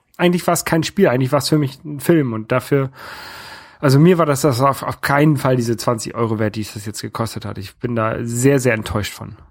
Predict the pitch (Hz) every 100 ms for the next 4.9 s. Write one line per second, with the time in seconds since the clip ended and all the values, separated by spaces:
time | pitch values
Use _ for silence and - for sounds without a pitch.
0 | _ 160 143 156 - - 156 165 143 131
1 | 156 127 113 - - - 131 143 190 185
2 | 233 311 370 _ 139 131 123 123 147 139
3 | 123 208 269 - - 143 135 131 - -
4 | - _ _ _ 135 127 127 127